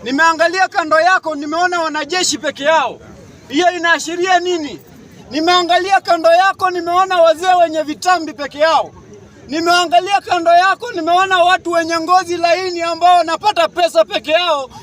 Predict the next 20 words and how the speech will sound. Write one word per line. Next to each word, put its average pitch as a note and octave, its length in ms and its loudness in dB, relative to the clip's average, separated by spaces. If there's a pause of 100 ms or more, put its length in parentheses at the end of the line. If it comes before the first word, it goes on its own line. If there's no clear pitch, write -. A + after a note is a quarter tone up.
ndio E4 200 2
wameinua E4 580 2
flag, F4 440 -2 (280)
wanasema D#4+ 600 0
ya D#4+ 120 0
kwamba E4+ 340 2
wewe D#4+ 240 4
ndio C4+ 180 -6
rais. C4 420 -2 (760)
Mama F4+ 420 2
Suluhu F#4+ 420 -2
Samia, F4+ 680 0 (760)
unaenda F4+ 640 2
kuongoza F4+ 800 0
maskini, E4 760 -2 (460)
unaenda F#4+ 580 2
kuongoza F#4 680 2
mtu F#4 300 -4
wa F4 160 4
chini E4+ 520 0